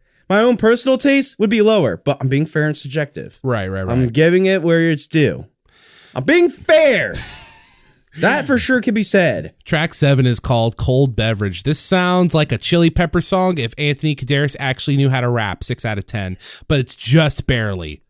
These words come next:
Speaker 2: a six out of ten.
Speaker 1: So you said Chili Peppers. I wrote down this sounded like Primus. Six out of ten.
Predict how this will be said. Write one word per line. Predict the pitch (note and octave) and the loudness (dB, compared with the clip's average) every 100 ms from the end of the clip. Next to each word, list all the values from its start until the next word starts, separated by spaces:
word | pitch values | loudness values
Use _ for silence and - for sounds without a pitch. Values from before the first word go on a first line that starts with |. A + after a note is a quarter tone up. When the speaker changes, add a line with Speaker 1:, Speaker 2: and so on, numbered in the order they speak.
| _ - | _ -12
Speaker 2:
a | F#2+ | -8
six | - G#2+ - E2 | -6 -8 -8 -12
out | D2+ | -12
of | D2+ | -6
ten. | - | 0
Speaker 1:
So | |
you | C3 A#3+ | 2 4
said | F#4 A3 | 2 2
Chili | - A3 A3 | 4 4 6
Peppers. | E3 D3 C3+ C3 B2+ | 4 2 2 0 0
I | F3+ | 0
wrote | B3 A3 | 2 2
down | F#3+ D3+ | 2 2
this | E3+ | 2
sounded | - F3+ C#3+ | 2 2 0
like | G2+ | -2
Primus. | - C3+ C#3 B2 F#2+ - - _ | -2 0 2 0 -2 -4 -6 _
Six | - C3 - | -6 -4 -2
out | G#2+ | -2
of | F#2+ | -4
ten. | - F#2 E2+ | -4 -4 -6